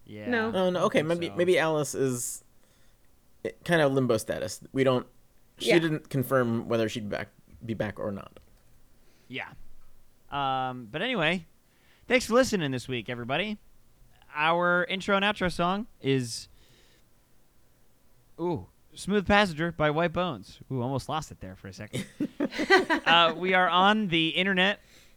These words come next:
Speaker 1: on Twitter at Riverdale Runs, uh, on Blue Sky at Riverdale Runs, and on Instagram, Riverdale underscore runs. And we also have an email, artipod at gmail dot com. It's A R R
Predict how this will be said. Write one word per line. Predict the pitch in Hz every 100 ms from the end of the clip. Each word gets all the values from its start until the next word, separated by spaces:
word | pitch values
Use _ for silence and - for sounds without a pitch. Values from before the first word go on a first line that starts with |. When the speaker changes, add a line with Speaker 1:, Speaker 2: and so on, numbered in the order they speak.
| -
Speaker 1:
on | 143 143 139 139 135 131 135 _ - -
Twitter | 170 175 208 208 -
at | 147
Riverdale | 151 147 147 139
Runs, | 139 143 160 180 208 220 - - _ 123
uh, | 127 123 123 120 113 - 151
on | 160 147
Blue | 170 233
Sky | - 143 123 123 139
at | 120
Riverdale | 117 113 113
Runs, | 110 110 123 151 - - - _ _
and | 131 147 156 165 156 -
on | 143 147
Instagram, | 160 - 135 139 156 170 175 _ -
Riverdale | 147 147 143
underscore | 151 190 185 131 117
runs. | 113 120 151 - - _ _ _ -
And | 165
we | 190
also | 196
have | 202
an | 202
email, | 233 220 202 214 285 _ -
artipod | 185 196 185 190 196
at | 156
gmail | 165 175 175
dot | 165 160
com. | 165 180 175
It's | 160 -
A | 151
R | 147 139
R | 139